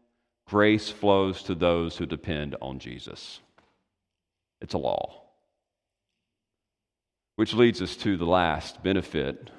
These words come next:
of believing in Jesus as Lord and God. We've seen that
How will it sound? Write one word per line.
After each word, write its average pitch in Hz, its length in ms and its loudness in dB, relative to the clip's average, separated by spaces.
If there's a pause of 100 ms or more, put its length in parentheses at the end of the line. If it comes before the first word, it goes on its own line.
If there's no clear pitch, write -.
(140)
of 85 200 -4
believing 85 420 0
in 78 140 -6
Jesus 78 480 -4
as 76 160 -12
Lord 87 300 -2
and 67 140 -10
God. 60 560 -2 (1300)
We've 85 140 -4
seen 101 440 4
that 82 600 0